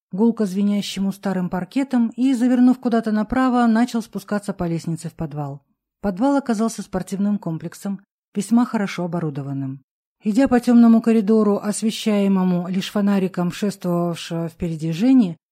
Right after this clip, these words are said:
Кис всё же приметил дверь тира, шахматную, бильярдную. Наконец, Женя открыл тяжёлую металлическую дверь, пропевшую петлями, и они вошли в холодный полутёмный зал,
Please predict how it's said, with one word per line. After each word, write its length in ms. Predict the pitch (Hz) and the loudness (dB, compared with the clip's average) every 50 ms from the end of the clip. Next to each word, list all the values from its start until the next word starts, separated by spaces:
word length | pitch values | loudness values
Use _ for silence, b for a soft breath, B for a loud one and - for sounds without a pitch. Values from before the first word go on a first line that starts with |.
| _ _ _ _ _ | _ _ _ _ _
Кис 200 | - 254 277 262 | -2 -2 -2 -2
всё 220 | - - - 240 | -4 -2 0 0
же 140 | 233 190 220 | 2 2 0
приметил 520 | 220 - 220 220 226 226 220 220 - 190 180 | 0 0 2 4 4 4 2 0 -2 -4 -4
дверь 280 | 165 160 180 170 170 - | -2 -2 -2 -2 -2 -4
тира, 520 | - - 262 277 277 269 262 254 226 - _ _ | -2 0 2 2 4 4 2 2 0 -4 _ _
шахматную, 760 | - - 196 196 - - - 247 240 - 240 240 240 226 190 | -8 -4 -4 -4 -2 0 0 0 2 4 4 4 4 2 2
бильярдную. 680 | 196 247 226 208 180 165 151 147 123 - 143 143 143 139 - _ _ _ _ _ _ _ - | 0 0 0 0 0 -2 -4 -4 -6 -6 -6 -6 -8 -10 -16 _ _ _ _ _ _ _ -4
Наконец, 480 | 220 233 277 277 269 294 277 - - - | -2 0 4 6 6 6 4 2 -2 -6
Женя 420 | 220 165 190 262 277 269 269 247 | -4 0 2 4 6 8 8 6
открыл 320 | 233 233 - - 240 233 226 | 6 2 0 0 0 0 0
тяжёлую 560 | 233 - 202 175 208 226 214 208 208 202 190 | 0 -4 -2 0 0 0 2 2 2 2 2
металлическую 680 | 190 190 - 190 180 180 165 - - - - 170 170 160 | 2 0 -2 -2 -4 -4 -6 -8 -14 -10 -6 -6 -4 0
дверь, 240 | 175 214 262 262 262 | 2 2 2 2 2
пропевшую 580 | - 240 247 247 240 240 214 - - 233 226 | 0 -2 0 0 0 0 0 0 0 0 0
петлями, 500 | 226 226 220 214 - 202 196 185 175 175 | 2 0 -2 -2 -2 -2 -2 -2 -4 -4
и 160 | - 196 208 208 | -6 -4 -2 0
они 240 | 196 202 202 196 | 2 2 2 2
вошли 300 | 170 175 170 - - 170 | 0 0 -2 -4 -6 -8
в 60 | 160 - | -8 -6
холодный 460 | - 170 170 208 269 262 220 262 254 | -4 -2 0 2 2 4 4 2 2
полутёмный 520 | - 208 214 208 - 240 233 233 233 240 | 2 0 -2 -2 0 2 4 6 6 6
зал, 380 | 220 180 180 165 156 151 143 | 4 2 -2 -4 -4 -6 -8